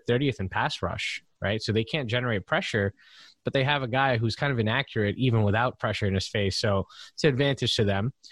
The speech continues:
Uh, they can, you know, rush four and have an extra guy in the secondary. Um, I think one thing that's, uh, pretty, you know, stands out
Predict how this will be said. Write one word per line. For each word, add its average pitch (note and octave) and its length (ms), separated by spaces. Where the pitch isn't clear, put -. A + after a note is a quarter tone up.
Uh, F#2+ 160
they G2+ 100
can, G2+ 260
you C#3+ 100
know, G2+ 80
rush A2+ 240
four B2 280
and G#2 100
have A2 100
an A2 80
extra G#2+ 220
guy G2+ 160
in G2 60
the F#2 60
secondary. G2+ 600
Um, A2 300
I B2+ 80
think C#3 180
one D3 220
thing B2+ 280
that's, - 480
uh, G2 320
pretty, A#2+ 600
you D3+ 140
know, A2+ 80
stands A#2+ 320
out A2+ 220